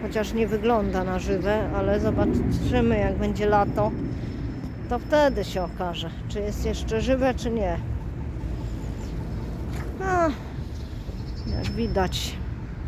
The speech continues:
dużo drzew już jest takich, można powiedzieć, suchych do wycięcia, tylko po prostu czasem korony są obcinane po to, żeby nie zagrażały bezpieczeństwu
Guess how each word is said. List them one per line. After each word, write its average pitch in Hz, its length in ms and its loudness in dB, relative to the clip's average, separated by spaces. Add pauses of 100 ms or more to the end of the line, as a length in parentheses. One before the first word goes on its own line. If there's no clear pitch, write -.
(640)
dużo 208 360 2
drzew 214 380 2
już 196 200 2
jest 190 220 2
takich, - 440 -2 (680)
można 196 400 0
powiedzieć, 185 800 0 (920)
suchych 196 840 0 (1300)
do 175 120 0
wycięcia, 185 760 0 (100)
tylko 180 300 -4
po 185 160 -4
prostu 190 420 -4
czasem 185 400 -2
korony 240 540 2
są 196 280 -4
obcinane 190 760 -2 (580)
po 240 140 2
to, 262 180 0
żeby 254 320 2
nie 254 160 4
zagrażały 240 600 0
bezpieczeństwu 208 1040 -4